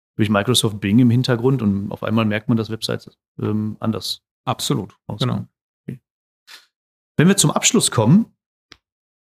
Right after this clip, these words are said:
Speaker 1: sag mir doch mal, wenn wir, stell dir vor, wir sind nächstes Jahr nochmal auf Schloss Bensberg, äh, bei den Business Factors und unterhalten uns zum selben Thema. Was glaubst du denn, hat sich bis dahin geändert? Sind diese drei Tipps nach wie vor Tipps, die du dich nochmal traust, auf einer Bühne zu sagen?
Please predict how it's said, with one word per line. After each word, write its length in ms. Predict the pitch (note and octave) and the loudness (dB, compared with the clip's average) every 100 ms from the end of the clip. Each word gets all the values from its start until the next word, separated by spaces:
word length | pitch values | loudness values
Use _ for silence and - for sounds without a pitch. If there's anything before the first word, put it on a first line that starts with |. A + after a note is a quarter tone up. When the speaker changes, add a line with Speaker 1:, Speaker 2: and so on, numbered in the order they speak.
| - _ _ _ - | -18 _ _ _ 0
Speaker 1:
sag 220 | C#3 C#3 | 2 4
mir 80 | D3+ | 4
doch 120 | C#3 | 4
mal, 220 | C#3+ C3 | 2 4
wenn 220 | C#3 D3+ | 4 4
wir, 240 | C#3 C#3+ C3+ | 2 0 0
stell 200 | - E3 | 2 2
dir 100 | E3 | 2
vor, 260 | - E3 | 0 0
wir 60 | D3 | 2
sind 160 | C#3 C3 | 4 4
nächstes 380 | C#3 - - | 4 0 -2
Jahr 320 | A2+ F#2+ F#2 _ - - _ - | 0 0 -2 _ -16 -16 _ -2
nochmal 320 | A#2 - G#2 | 0 2 0
auf 200 | G2 G2 | 0 -2
Schloss 200 | - G2+ | -4 -6
Bensberg, 680 | - G#2 A#2+ - C3 C3 - - | -2 0 0 0 0 0 -2 -6
äh, 120 | G#2+ | -4
bei 100 | G#2 | -2
den 120 | G2+ | -2
Business 280 | C#3 B2+ - | -2 -2 -4
Factors 480 | B2 - A#2+ A2 - | -6 -6 -4 -2 -2
und 320 | G#2+ G2+ - _ _ - | -2 -4 -6 _ _ -2
unterhalten 300 | A2 A2 D3 | 2 4 2
uns 140 | A#2+ | 2
zum 180 | - A2+ | 0 0
selben 340 | A2 C3+ C#3 | 2 2 2
Thema. 400 | - B2 C3+ D3 | 0 0 2 2
Was 200 | B2+ A2+ | 0 -2
glaubst 300 | - A#2+ - | -2 -4 -4
du 60 | A#2+ | -4
denn, 140 | A2+ | -4
hat 100 | A2 | -4
sich 200 | A2+ A2+ | -6 -10
bis 140 | - - | -8 -4
dahin 420 | A2 G#2 G#2 G2+ _ _ _ _ _ _ - | -2 2 0 0 _ _ _ _ _ _ -2
geändert? 400 | B2 C#3+ F#2 - | 0 2 0 -6
Sind 240 | G#2 A2+ | -4 -2
diese 180 | A#2 A2+ | 0 -2
drei 220 | A2 G#2+ | 0 0
Tipps 300 | A2+ B2 - | 2 -2 0
nach 200 | A#2 A2 | -2 0
wie 60 | A#2 | -2
vor 500 | - A2+ A2 G#2+ G#2+ | -2 0 0 -2 -4
Tipps, 180 | - A#2 | -4 -4
die 80 | - | -2
du 140 | A#2 | -2
dich 180 | G#2+ G#2 | -2 -2
nochmal 340 | C3 - G2+ F#2+ | -2 2 0 0
traust, 300 | - G2+ - | -2 -4 -4
auf 100 | - | -6
einer 100 | G2+ | -4
Bühne 160 | G2+ | -4
zu 120 | - | -4
sagen? 360 | G2+ G2 F#2+ | -8 -8 -10